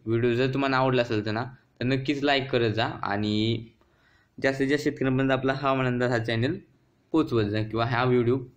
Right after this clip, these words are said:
प्रसा-, पोचवत जा. व्हिडिओ संपूर्ण पाहिल्याबद्दल धन्यवाद.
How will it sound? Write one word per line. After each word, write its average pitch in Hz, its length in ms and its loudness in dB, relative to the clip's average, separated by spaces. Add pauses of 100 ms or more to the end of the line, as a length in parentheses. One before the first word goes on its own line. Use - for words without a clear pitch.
(160)
प्रसा-, 147 360 2
पोचवत 107 400 0
जा. 95 140 -6 (580)
व्हिडिओ 117 200 2
संपूर्ण 135 360 0
पाहिल्याबद्दल 131 580 0 (240)
धन्यवाद. 120 400 2